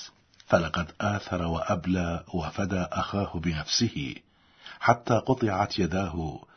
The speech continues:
فأبدله الله عز وجل بهما جناحين يطير بهما مع الملائكة في الجنة، كما جعل لجعفر بن أبي طالب عليه السلام.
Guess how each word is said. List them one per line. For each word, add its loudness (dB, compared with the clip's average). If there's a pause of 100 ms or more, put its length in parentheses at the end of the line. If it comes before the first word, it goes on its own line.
(160)
فأبدله -2
الله -2
عز -2
وجل -2 (100)
بهما 0 (280)
جناحين 0 (440)
يطير 6
بهما 2
مع 0
الملائكة -4
في -10
الجنة، 0 (500)
كما 2
جعل 0 (260)
لجعفر 0
بن -4
أبي -6
طالب -2 (220)
عليه 0
السلام. -4